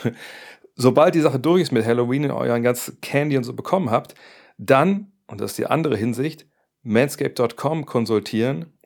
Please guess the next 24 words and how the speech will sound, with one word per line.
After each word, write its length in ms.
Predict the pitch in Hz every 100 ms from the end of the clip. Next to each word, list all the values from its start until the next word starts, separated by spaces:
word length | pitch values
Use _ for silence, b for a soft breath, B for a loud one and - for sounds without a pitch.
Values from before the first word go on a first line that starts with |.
| _
Am 140 | 110
besten 360 | 101 131 - 135
vielleicht 360 | - 127 127 -
den 120 | 110
Lawnmower 580 | 107 123 135 123 113 113
vier 200 | 147 139
Punkt 260 | 113 101
null. 320 | 117 135 185 B B B B B B _ _ _
Eventuell 460 | - 104 127 165 139
auch 40 |
den 260 | - 110 107
Weed 220 | 151 135
Wacker, 320 | 135 151 185
je 140 | 123 120
nachdem, 500 | 113 113 117 160 110
ne, 220 | 127 98
wo 100 | 117
es 80 | 113
bei 100 | 104
euch 140 | 107
alles 220 | 110 98
rauswächst 560 | 98 131 - 131 135 -
und 260 | 104 95
wie 300 | 107 131 135